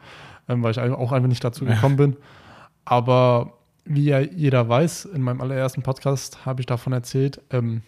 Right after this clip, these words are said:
Speaker 1: wie ich damals die Rote angesetzt habe bei meinem Auto und zack, durch war's.
Speaker 2: Mhm.
Speaker 1: Ähm,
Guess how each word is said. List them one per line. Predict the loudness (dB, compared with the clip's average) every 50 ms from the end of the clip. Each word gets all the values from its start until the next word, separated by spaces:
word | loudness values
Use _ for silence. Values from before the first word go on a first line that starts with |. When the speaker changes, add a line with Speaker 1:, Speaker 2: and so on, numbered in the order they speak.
| _ _ -20 _ _ _ _ -10
Speaker 1:
wie | -6 -4 -4
ich | -4 -4
damals | -4 -2 -2 -2 -2 -2
die | -2
Rote | -2 -2 0 0 -2
angesetzt | -2 0 0 0 0 -2 -4 -6
habe | -4 -4
bei | -4 -2
meinem | -2 -2 -2 -4 -4 -4
Auto | -6 -6 -4 -4 -6
und | -6 -6 -6 -8 -8 -10 -14 _ _ _ _ _
zack, | -6 -4 -4 -4 -4 -8 -18 _ _ _ -4
durch | -4 -2 -2 0
war's. | 0 2 2 2 0 -2 -8 -20 _ -16
Speaker 2:
Mhm. | -14 -8 -6 -4 -4 -4 -6 _ _ _ _ _ _ _ _ -20 -20 _ _ _ -6
Speaker 1:
Ähm, | -4 -4 -4 -4 -8